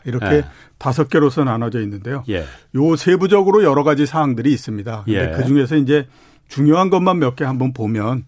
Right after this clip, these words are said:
Speaker 2: 예.
Speaker 1: 공급과 관련해서는 오 년간 이백오십만 호 이상을 공급하겠다라는
Speaker 2: 예.
Speaker 1: 얘기를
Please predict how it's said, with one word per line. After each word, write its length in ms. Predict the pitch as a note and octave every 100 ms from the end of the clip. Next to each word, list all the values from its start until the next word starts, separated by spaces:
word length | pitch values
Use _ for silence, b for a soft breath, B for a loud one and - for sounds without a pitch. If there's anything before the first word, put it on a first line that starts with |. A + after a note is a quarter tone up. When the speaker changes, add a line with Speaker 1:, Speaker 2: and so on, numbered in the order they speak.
| A2+
Speaker 2:
예. 240 | G2 D2+ -
Speaker 1:
공급과 440 | C#3 C#3+ D3 E3+
관련해서는 720 | E3 D#3+ D#3 C#3+ D3 C#3+ D#3
오 160 | C#3+ B2+
년간 340 | C3+ C3 D3
이백오십만 800 | C#3 A#2+ C#3+ B2 B2 C#3+ B2 A#2+
호 180 | B2 C#3+
이상을 400 | A#2 A#2 C3+ C#3+
공급하겠다라는 1080 | C#3 A#2+ G#2+ A2+ G#2 G2 G#2+ B2 C3 B2+ B2
Speaker 2:
예. 100 | A#2
Speaker 1:
얘기를 280 | A2+ A#2+ D3